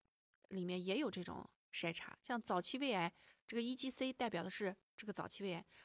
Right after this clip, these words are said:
早期胃癌占到了整体的这个筛查率的百分之七十一点四。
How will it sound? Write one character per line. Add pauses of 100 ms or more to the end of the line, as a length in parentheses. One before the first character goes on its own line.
早
期
胃
癌 (260)
占
到
了
整
体
的
这
个
筛
查
率
的
百
分
之
七
十
一
点
四。